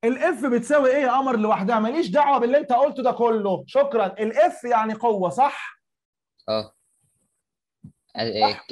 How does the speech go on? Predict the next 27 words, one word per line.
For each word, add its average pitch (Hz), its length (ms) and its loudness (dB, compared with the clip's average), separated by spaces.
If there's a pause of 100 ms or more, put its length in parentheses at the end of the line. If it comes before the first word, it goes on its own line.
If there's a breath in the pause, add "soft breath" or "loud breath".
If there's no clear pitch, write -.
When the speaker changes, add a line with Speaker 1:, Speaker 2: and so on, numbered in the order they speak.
(160)
Speaker 1:
قوة 262 160 2
Speaker 2:
تساوي. 226 140 -2
Speaker 1:
الجاذبية، 208 460 0
صح؟ 254 380 -2
قوة، 233 260 0
مش 147 160 -12
كده؟ 302 340 -2 (540)
Speaker 2:
آه. - 300 -4 (220)
Speaker 1:
طب 269 120 0
القوة 311 380 2
ربنا 294 400 2
خلقها 240 500 0
وحدتها 220 460 -2
إيه؟ 196 340 -2 (2250)
Speaker 2:
يعني 95 160 -10 (140)
اللي، 104 300 -8 (300)
أنا 123 100 -6
أقول 143 100 -2
القانون، 123 560 -6 (180)
ك-، 143 80 -8
آه، 104 760 -8 (120)
كتلة 165 520 -6 (680)
في - 160 -8
ديستانس 185 760 -8
على 113 800 -6
تايم 143 340 -6
تربيع. 104 500 -8